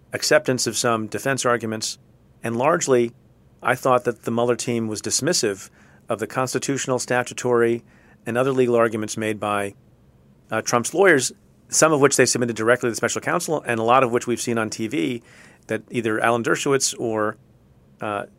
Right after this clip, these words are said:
who's not the president's lawyer, but he's made these arguments that simply because the president has the constitutional authority to do facially lawful things like fire an F B I director or, or anything else, that that meant he couldn't obstruct.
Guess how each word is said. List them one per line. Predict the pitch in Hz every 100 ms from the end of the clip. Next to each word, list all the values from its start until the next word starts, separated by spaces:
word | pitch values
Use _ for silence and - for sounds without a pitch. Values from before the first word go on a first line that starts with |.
| _ _ -
who's | - 107
not | 117 117
the |
president's | - 110 98 -
lawyer, | 180 123
but | 107
he's | 113
made | 110 131
these | 127 110
arguments | 104 101 107 113
that | 107 - - -
simply | - 165 165
because | 143 139 131 120
the | 123
president | 123 120 117 117 - - -
has | - 127
the | 113
constitutional | - 127 123 135 120 120
authority | 101 127 127
to | 101 107
do | 117
facially | 101 127 135 139 135
lawful | 117 120 - 110
things | - 170 117 107 - - - - -
like | 117
fire | - 123 123
an | 117
F | 107
B | 113
I | 110
director | 104 107 104 104 101 95 - - _
or, | - 113 107 110 -
or | 117 113
anything | 117 120 190
else, | 165 139 - _ _ _
that | 113
that | 131 131
meant | 127 120 -
he |
couldn't | 117 123 113
obstruct. | 107 - 160 113 - -